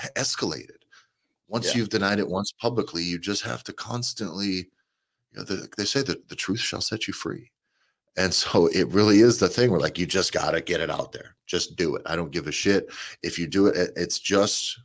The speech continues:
Speaker 1: it's for the best. Lance Armstrong started lying about it. The media starts asking, he's gotta double down. A few other people come out and start making direct accusations about it. What's he gotta do?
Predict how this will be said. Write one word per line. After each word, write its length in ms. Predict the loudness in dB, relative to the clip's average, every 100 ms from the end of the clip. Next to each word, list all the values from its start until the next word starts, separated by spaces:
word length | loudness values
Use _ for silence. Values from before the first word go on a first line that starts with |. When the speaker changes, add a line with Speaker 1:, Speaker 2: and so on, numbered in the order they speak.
| _ _ _ _ -10
Speaker 1:
it's 180 | -6
for 300 | -4 2 4
the 100 | 4
best. 460 | 2 -2 -2 -8 -10 -20 -20 -18 -18 -6
Lance 320 | 0 2 4
Armstrong 380 | 4 4 2 2
started 240 | 2 2
lying 260 | 2 0 -2
about 300 | -2 0 0
it. 240 | -4 -6
The 80 | -8
media 220 | -2 0
starts 240 | 0 0 2
asking, 340 | 0 0 -6
he's 140 | -6 -2
gotta 160 | -2
double 240 | 4 4 6
down. 500 | 2 0 -2 -8 -14 _ _ _ _ -12
A 60 |
few 280 | -2 4 6
other 220 | 6 6
people 300 | 2 0 -2
come 220 | -2 0 2
out 160 | 0
and 100 | 0
start 420 | 0 2 2 0 _ _ _ _ _ _ _ -4
making 320 | -2 0 -2
direct 380 | 0 2 2 4
accusations 680 | 2 2 -4 -2 -2 -2 -4
about 260 | -2 0 2
it. 80 | 0
What's 180 | 0
he 100 | 0
gotta 220 | 0 0 0
do? 380 | -2 -2 -8